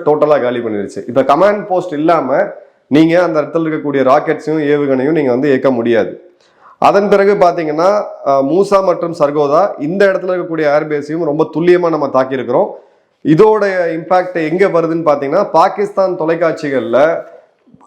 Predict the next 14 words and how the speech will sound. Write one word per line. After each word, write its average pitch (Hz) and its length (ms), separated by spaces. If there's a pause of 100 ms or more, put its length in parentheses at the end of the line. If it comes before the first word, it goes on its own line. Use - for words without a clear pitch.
(180)
அவங்களுடைய 180 680
முன்னாள் 202 460
விமானப்படை 170 840 (600)
தளபதிகள், 131 600 (800)
ஜெனரல் 143 360
ரேங்க்ல 135 260
இருக்கக்கூடியவங்க, 123 500
ஏர் 143 160
மார்ஷல் 135 300
ரேங்க்ல 120 280
இருக்கக்கூடியவங்க, 110 640 (640)
பாகிஸ்தான்ல 160 1120
ஊடகங்கள்ல 180 600
வந்து 160 340